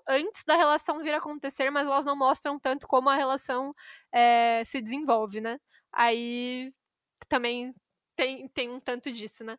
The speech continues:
Mas de casal que tem rela-, uma relação legal, eu parei de assistir Brooklyn Nine-Nine porque a última temporada me decepcionou <laughs> bastante, assim. Mas a relação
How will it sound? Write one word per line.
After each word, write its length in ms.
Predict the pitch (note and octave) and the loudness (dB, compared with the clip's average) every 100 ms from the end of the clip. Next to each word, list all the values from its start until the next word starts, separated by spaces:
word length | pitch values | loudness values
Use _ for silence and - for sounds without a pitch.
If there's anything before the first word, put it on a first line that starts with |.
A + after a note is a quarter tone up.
| - | -6
Mas 220 | B3 B3+ | -2 -2
de 100 | B3 | -4
casal 580 | - C4+ B3+ B3 B3 C4+ | -6 -6 -6 0 0 0
que 160 | C4 - | -6 -10
tem 220 | - B3 B3+ | -6 -6 -4
rela-, 180 | B3+ B3 - _ | -6 -6 -10 _
uma 140 | A#3 | -10
relação 320 | A3+ A#3+ A3+ A3+ | -8 -8 -8 -8
legal, 300 | A3+ C4+ B3+ - | 0 0 0 -4
eu 120 | C#4 | -4
parei 240 | D4 F4+ D#4 | 2 2 2
de 80 | E4 | 0
assistir 200 | - C#4+ | -2 -4
Brooklyn 260 | D#4 D#4 | -4 -4
Nine-Nine 340 | C#4+ B3+ B3 C4 | -4 0 -2 -2
porque 160 | - | -2
a 60 | C#4 | -2
última 260 | C4 - | -2 -6
temporada 460 | C4 C#4+ C4+ B3+ C4 | -8 -2 0 0 -2
me 100 | B3+ | -6
decepcionou 480 | B3+ - - B3 B3 | -8 -8 -10 -10 -10
<laughs> 140 | A#3 G#3+ | -10 -8
bastante, 540 | C#4 - A3+ D4 - | -8 -6 -8 -6 -12
assim. 240 | A3 A#3 D4 A#3+ | -14 -16 -16 -4
Mas 1120 | B3 A#3+ A#3+ A#3+ B3 B3 A#3+ A3+ - - - - _ _ | 0 0 0 -2 -4 -6 -10 -14 -16 -16 -16 -20 _ _
a 80 | B3+ | 0
relação 800 | B3 C#4 C#4 D4 C#4+ D#4 D#4 D#4 | 2 -2 -2 -2 -4 -6 -14 -18